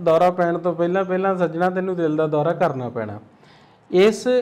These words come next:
ਗੱਲ ਨੂੰ ਮੈਂ ਜੋੜ ਕੇ ਦੇਖਦਾ ਸਰਕਾਰ ਦੇ ਨਾਲ, ਭਾਈ ਸਰਕਾਰ ਨੂੰ ਸੋਚਣਾ ਪੈਣਾ, ਉਹਨਾਂ ਨੂੰ ਇਹ ਦੌਰੇ ਕਰਨੇ ਪੈਣੇ ਆ, ਉਹਨਾਂ ਨੂੰ ਪਿੰਡਾਂ ਦੇ ਵਿੱਚ, ਸ਼ਹਿਰਾਂ ਦੇ ਵਿੱਚ ਜਾ ਕੇ ਦੇਖਣਾ ਪੈਣਾ। ਕਿਸਾਨਾਂ 'ਤੇ ਬੜਾ ਵੱਡਾ ਜਿਹੜਾ ਹੈਗਾ, ਉਹ ਪ੍ਰਭਾਵ ਪੈ ਗਿਆ। ਕਹਿੰਦੇ ਕਣਕ ਦਾ ਝਾੜ ਘੱਟ ਗਿਆ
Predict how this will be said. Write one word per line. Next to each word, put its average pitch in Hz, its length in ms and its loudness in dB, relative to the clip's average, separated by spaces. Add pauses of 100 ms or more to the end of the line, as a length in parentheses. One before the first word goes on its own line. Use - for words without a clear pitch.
(160)
ਗੱਲ 170 180 6
ਨੂੰ 196 160 2
ਮੈਂ 190 120 0
ਜੋੜ 165 260 0
ਕੇ 175 140 -4
ਦੇਖਦਾ 156 420 -4
ਸਰਕਾਰ 147 440 0
ਦੇ 123 120 -6
ਨਾਲ, 120 180 -4
ਭਾਈ 170 180 -4
ਸਰਕਾਰ 165 420 -4
ਨੂੰ 135 160 -8
ਸੋਚਣਾ 143 400 -8
ਪੈਣਾ, 107 260 -10 (600)
ਉਹਨਾਂ 190 220 2
ਨੂੰ 202 280 -2
ਇਹ 196 140 0
ਦੌਰੇ 165 300 0
ਕਰਨੇ 160 400 2
ਪੈਣੇ 110 360 -6
ਆ, 107 100 -14 (100)
ਉਹਨਾਂ 185 200 -2
ਨੂੰ 202 120 -4
ਪਿੰਡਾਂ 165 340 0
ਦੇ 175 100 -4
ਵਿੱਚ, 170 220 -8
ਸ਼ਹਿਰਾਂ 160 340 -4
ਦੇ 190 100 -6
ਵਿੱਚ 180 220 -10
ਜਾ 135 260 0
ਕੇ 156 120 -8
ਦੇਖਣਾ 151 420 -6
ਪੈਣਾ। 113 240 -12 (540)
ਕਿਸਾਨਾਂ 180 420 -2
'ਤੇ 185 120 -4
ਬੜਾ 180 240 0
ਵੱਡਾ 175 280 -2
ਜਿਹੜਾ 156 200 -2
ਹੈਗਾ, 160 240 -6
ਉਹ 160 160 -4
ਪ੍ਰਭਾਵ 165 380 -4
ਪੈ 120 220 -8
ਗਿਆ। 110 180 -8
ਕਹਿੰਦੇ 165 260 -4
ਕਣਕ 156 300 -4
ਦਾ 143 140 -2
ਝਾੜ 147 300 -2 (140)
ਘੱਟ 147 120 -4
ਗਿਆ 151 240 -2